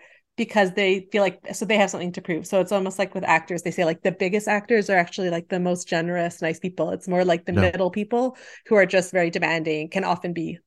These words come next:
Speaker 1: you know,
Speaker 2: Sure.
Speaker 1: they wanna feel important because they know
Speaker 2: Mm-hmm.
Speaker 1: that they're not as important as they wanna be yet.
Speaker 2: Yeah.
Speaker 1: So I think recognizing that there are those people who are gonna be projecting their own B S onto you, also trying to
Speaker 2: <laughs>
Speaker 1: undermine you or just bringing their own ego. And all you can really do is have boundaries and just try to get some distance from it.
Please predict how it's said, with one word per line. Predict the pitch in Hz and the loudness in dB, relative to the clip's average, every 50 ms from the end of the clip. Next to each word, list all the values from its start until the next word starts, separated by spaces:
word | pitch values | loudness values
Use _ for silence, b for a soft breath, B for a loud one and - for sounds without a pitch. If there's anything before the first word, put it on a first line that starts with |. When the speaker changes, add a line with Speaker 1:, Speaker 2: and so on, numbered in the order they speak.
| _ _ _ - | _ _ _ -6
Speaker 1:
you | - 190 175 | -2 0 2
know, | 170 160 | 2 4
Speaker 2:
Sure. | - 107 98 92 85 - - _ _ _ _ _ _ - | 6 6 6 4 4 0 -6 _ _ _ _ _ _ 2
Speaker 1:
they | 202 190 | 2 4
wanna | 185 190 190 185 185 | 4 4 2 2 0
feel | 185 - 196 180 | 0 2 2 2
important | 175 175 175 185 165 160 151 - - - _ | 0 0 0 -2 -2 -2 -4 -8 -10 -12 _
because | - 180 190 175 175 | -6 -4 -2 -2 0
they | 180 170 | 0 0
know | 180 170 165 | 0 0 0
Speaker 2:
Mm-hmm. | 170 170 | 0 0
Speaker 1:
that | 175 160 - - | 0 -2 -2 -2
they're | 185 175 175 | -2 0 0
not | 180 185 185 185 - | 0 2 2 2 2
as | 196 185 175 | 0 -2 -4
important | 180 175 - 170 170 170 - - | -4 -6 -4 -4 -4 -6 -6 -8
as | - 175 | -8 -4
they | 175 175 | -4 -2
wanna | 165 170 165 165 | -2 -2 -4 -6
be | 165 190 180 | -6 -4 -4
yet. | 170 - - - - - - _ _ _ _ _ _ _ _ - | -4 -6 -6 -10 -14 -18 -20 _ _ _ _ _ _ _ _ 0
Speaker 2:
Yeah. | 101 90 85 80 82 - | 2 2 2 0 -4 -2
Speaker 1:
So | - 226 214 | 4 4 4
I | 202 | 4
think | 202 - 214 202 196 190 180 - - - | 4 2 2 2 2 0 -4 -8 -12 -6
recognizing | - 202 196 190 196 - 202 196 185 180 180 185 180 170 | 0 2 2 2 2 0 0 0 0 2 0 0 0 2
that | 180 170 - - - | 2 0 0 0 -2
there | 190 185 | -2 0
are | - 175 170 180 | 4 4 4 4
those | 180 185 180 175 - | 4 2 -2 -2 -4
people | - 180 180 185 180 | -8 -8 -6 -4 -2
who | 175 185 180 175 170 165 170 160 - | 0 0 0 0 -2 -4 -6 -6 -8
are | - 196 180 | -6 -6 -4
gonna | 175 185 180 175 | -2 -2 -4 -2
be | 170 180 175 175 | -4 -4 -4 -6
projecting | 180 - 180 - - - - - 208 196 | -6 -8 -2 -2 0 0 0 -2 -2 0
their | 196 196 185 | 0 2 2
own | 180 180 180 180 180 185 185 - _ | 0 0 -2 -2 -4 -6 -8 -8 _
B | - 175 | 0 0
S | 160 170 170 - | 2 0 0 -2
onto | 175 165 170 - - | -4 -6 -6 -6 -4
you, | 175 170 170 170 170 175 180 b b b b b b b | -4 -2 -2 -2 -4 -6 -8 b b b b b b b
also | - 190 185 - 226 | -2 0 2 4 4
trying | 120 208 196 185 | 4 4 4 2
to | 175 - 180 | 2 0 -2
Speaker 2:
<laughs> | |
Speaker 1:
undermine | 175 180 185 175 170 165 165 170 170 | 0 0 0 0 0 0 0 0 -2
you | 170 170 165 165 170 | -2 -2 -2 -4 -4
or | - - 190 185 180 | -2 0 0 0 0
just | 185 185 185 | -2 -4 -2
bringing | 196 185 180 175 175 | -2 0 0 0 0
their | 175 175 170 165 | 0 0 0 -2
own | 165 180 | -2 -2
ego. | 185 202 202 - 214 208 220 220 | -2 -4 -2 0 0 2 2 0
And | - - 208 190 185 - | 0 0 0 -2 -2 -2
all | - 190 185 | 0 0 0
you | 190 196 190 | 0 -2 -2
can | - 202 185 | -4 -4 -2
really | 180 180 175 175 | 0 0 0 -2
do | 175 185 180 175 175 | -2 -2 -2 -2 -2
is | 175 170 | -2 -2
have | 175 170 170 160 - | 0 0 -2 -2 -2
boundaries | 165 160 165 170 165 - 180 175 175 170 180 | -2 -2 -2 -4 -4 -4 -2 -2 -2 -2 -4
and | 170 170 | -6 -6
just | - 180 175 - - - | -6 -8 -10 -10 -12 -6
try | - 202 | -4 -2
to | 185 | -2
get | 170 175 - | -2 -4 -6
some | - 185 170 | -6 -6 -4
distance | 151 170 170 - - 170 160 - - | -4 -6 -8 -8 -10 -10 -10 -10 -8
from | - 156 156 | -8 -8 -8
it. | 160 - - - | -8 -10 -14 -16